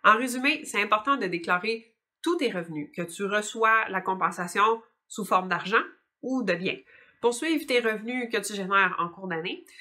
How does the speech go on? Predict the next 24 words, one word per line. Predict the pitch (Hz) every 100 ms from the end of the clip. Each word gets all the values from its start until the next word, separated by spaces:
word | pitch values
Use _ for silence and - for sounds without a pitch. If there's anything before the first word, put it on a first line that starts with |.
| -
tu | -
peux | 339 254
utiliser | 233 196 233 -
un | 185
logiciel | 180 185 220 233
comptable | 190 170 202 214 226 - _
pour | 277 277
compiler | 208 190 190 214
tes | 214
revenus | 175 165 214 226
en | 180 180
créant | - 185 214
des | 196
factures, | 185 165 - 185 226 277 185
et |
ça, | 185 240 233 196
même | 185 214 247
si | - 196
tu | 190
offres | 185 - - _ _ -
un | 185
échange | 175 175 214 240 185
de | 165
service, | 165 147 175 240